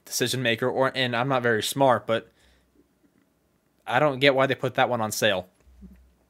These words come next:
Anyways, there's that. Now also, we can't let this go under the radar, okay? There is also cyber deals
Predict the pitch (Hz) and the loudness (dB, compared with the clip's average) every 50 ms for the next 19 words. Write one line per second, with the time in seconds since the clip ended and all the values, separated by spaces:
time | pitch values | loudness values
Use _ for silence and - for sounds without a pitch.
0 | _ _ - 135 151 147 143 135 131 120 113 110 - - - _ _ - - _ | _ _ -4 -2 0 0 4 4 4 4 4 2 -4 -10 -16 _ _ -20 -20 _
1 | _ _ _ _ _ - 170 208 226 202 156 127 151 165 160 156 - - - _ | _ _ _ _ _ 0 6 8 8 8 8 8 6 6 6 4 2 -4 -12 _
2 | _ _ _ _ _ _ _ _ _ _ _ 175 185 196 226 277 311 330 - - | _ _ _ _ _ _ _ _ _ _ _ 4 8 10 12 12 12 10 10 8
3 | - 147 123 120 143 143 - - 226 277 311 302 233 147 175 196 190 - 196 202 | 6 6 6 6 2 0 2 4 8 8 8 8 8 6 4 2 4 4 2 2
4 | 185 - - 156 151 143 139 135 127 123 120 127 123 117 107 95 90 82 - _ | 2 2 2 2 2 4 2 2 2 2 2 2 2 2 0 -2 -2 -6 -12 _
5 | _ - 110 - 117 107 104 - - _ _ _ _ _ _ _ _ _ _ _ | _ -18 -4 -2 0 0 0 -4 -10 _ _ _ _ _ _ _ _ _ _ _
6 | _ _ _ _ _ - 165 196 208 208 202 190 151 180 - - 254 294 330 330 | _ _ _ _ _ 0 4 6 8 8 8 8 6 2 6 10 10 10 10 10
7 | - - 165 135 110 98 87 90 87 - _ _ _ _ _ - - - - - | 6 6 6 6 6 4 0 -6 -12 -14 _ _ _ _ _ -6 -2 -2 4 8
8 | 262 269 294 330 330 262 262 233 190 147 135 139 120 110 101 95 87 85 87 - | 10 10 10 10 8 8 6 6 6 6 2 2 2 2 0 -2 -4 -8 -12 -14
9 | - - | -16 -16